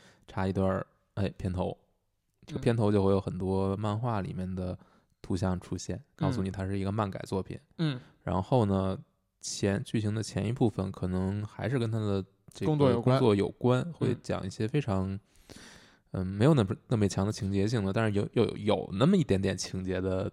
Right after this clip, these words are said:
Speaker 1: 东西。
Speaker 2: 哎。
Speaker 1: 啊，一般的工作之后，
Speaker 2: 嗯。
Speaker 1: 他就会饿了。这个饿了是一个非常经典的贯穿整个剧集的，
Speaker 2: <laughs>
Speaker 1: 呃，一个
Speaker 2: 就
Speaker 1: 处理，
Speaker 2: 哎，
Speaker 1: 镜头处理。
Speaker 2: 就像是一个那个标准的，比如说戏剧里的过门儿似的。
Speaker 1: 对。
Speaker 2: 就他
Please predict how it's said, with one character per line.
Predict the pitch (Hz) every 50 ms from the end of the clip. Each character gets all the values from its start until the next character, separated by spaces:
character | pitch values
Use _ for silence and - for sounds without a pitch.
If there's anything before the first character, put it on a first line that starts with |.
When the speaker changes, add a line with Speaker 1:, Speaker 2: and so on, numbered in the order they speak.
| - _
Speaker 1:
东 | 120 101 95 90
西。 | - - - - _ _ _
Speaker 2:
哎。 | - 131 127 131 143 156 175 208 214 - -
Speaker 1:
啊， | - 90 92 - - - _ -
一 | 226 135 123
般 | - 135 139
的 | 131 120
工 | - - 131
作 | 127 107
之 | - - 131
后， | - - 175 131 - - _ _ -
Speaker 2:
嗯。 | 147
Speaker 1:
他 | 131 117 92
就 | 90 87
会 | 87 92 90
饿 | - - 110 101 101 98
了。 | - 143 - _ _ _ _ _ _ _
这 | - 123 117
个 | 127
饿 | 147 165 175 170 127 107
了 | 101 101 98
是 | 104 101 107
一 | 113
个 | 113
非 | - - 147
常 | 139 135 131 127
经 | - 156 160 160 139
典 | 110 104 - - -
的 | 101 104 104 101 95
贯 | 151 156 143 123 107
穿 | 107 - 139 131 127 127 123 117
整 | - 98 95 104
个 | 117 131 127 113
剧 | 110 - 123 110
集 | 101 104 104 101
的， | 104 104 101 101 98 - 160 - - _ _ _
Speaker 2:
<laughs> | _ _ _ _ - - _
Speaker 1:
呃， | - 92
一 | 95 95 95
个 | 98 95 95 95
Speaker 2:
就 | - - 175 - -
Speaker 1:
处 | - - - 95 92
理， | 90 - - - _ _ _ -
Speaker 2:
哎， | 123 131
Speaker 1:
镜 | 143 -
头 |
处 | - 185
理。 |
Speaker 2:
就 | 175 160
像 | 185 170 151 143
是 | 143 131
一 | 127 131 143
个 | 143 156 147
那 | 143 143
个 | 127 123
标 | 117 - 151 156 160
准 | 147 131 131
的， | 131 131 131 - -
比 | - 131
如 | 139 151
说 | 165 170
戏 | - - 185
剧 | 151 156
里 | 139 123
的 | 110 127
过 | 123 - 170 147
门 | 131 120
儿 | 117 127 151
似 | 160 175 151
的。 | 127 - -
Speaker 1:
对。 | - 104 98
Speaker 2:
就 | 95 95
他 | - 165 165